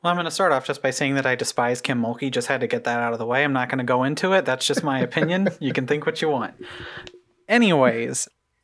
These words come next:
Speaker 2: I think most people despise Kim
Speaker 1: Yeah,
Speaker 2: Mulkey.
Speaker 1: yeah, I
Speaker 2: <laughs>
Speaker 1: think
Speaker 2: So
Speaker 1: you're
Speaker 2: you're,
Speaker 1: right.
Speaker 2: you're fine.
Speaker 1: I think you're right. You know, this game is one that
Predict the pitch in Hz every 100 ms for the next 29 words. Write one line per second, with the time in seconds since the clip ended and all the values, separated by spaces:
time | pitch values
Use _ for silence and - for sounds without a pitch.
0 | _ _ - _ 170 196 170 165 165 143
1 | 135 123 120 131 120 135 123 143 123 110
2 | 110 - - 117 120 147 127 123 - 135
3 | 143 135 117 104 135 123 117 - 135 165
4 | 190 196 196 190 170 185 196 - 185 185
5 | 170 147 143 143 135 127 123